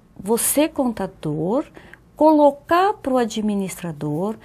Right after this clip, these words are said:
colocar pro usuário interno e externo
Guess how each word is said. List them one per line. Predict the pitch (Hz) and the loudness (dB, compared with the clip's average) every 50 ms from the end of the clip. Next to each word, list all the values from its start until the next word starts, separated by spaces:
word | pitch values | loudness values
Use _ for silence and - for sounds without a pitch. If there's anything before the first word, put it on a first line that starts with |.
| - - - - - | -20 -20 -20 -20 -10
colocar | - 220 220 214 214 - - 302 330 370 403 | -4 -2 -2 -2 -2 -2 0 2 2 2 2
pro | 392 - 302 269 | 0 0 -2 -2
usuário | 262 240 220 226 220 208 202 190 190 190 185 | -2 -2 -2 0 0 2 2 2 2 0 -2
interno | 190 185 185 - 190 185 185 185 175 165 175 - - - - - | -2 -4 -4 -4 -4 -2 -2 -2 -4 -6 -8 -10 -12 -16 -8 -2
e | - 285 302 294 254 | 0 2 2 2 2
externo | 220 220 - - - - 214 220 233 240 247 262 269 285 285 | 0 -2 -6 -8 -6 -6 -4 -4 -4 -4 -2 -2 -2 -4 -4